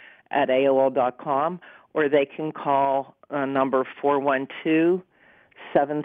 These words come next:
three six, zero zero one zero between nine thirty and five, and I can give them all the information on it. We had a great time last year.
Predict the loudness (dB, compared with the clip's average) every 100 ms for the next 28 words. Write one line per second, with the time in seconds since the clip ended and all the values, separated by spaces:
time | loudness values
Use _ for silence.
0 | -4 0 0 -2 0 2 2 -6 -20 _
1 | _ _ _ _ -6 -2 0 -2 -4 -6
2 | -2 -4 -4 -6 -8 -8 -8 -4 -2 -4
3 | -8 -12 -10 -8 -4 -4 -4 -6 -4 -4
4 | -6 -8 -4 -2 -2 -4 -4 -4 -2 -2
5 | -4 -2 -2 -2 -2 -2 -2 -4 -4 -6
6 | -4 -4 -2 -4 -2 -2 0 -2 -4 -4
7 | -4 -4 -6 -4 -2 -2 -2 -4 -4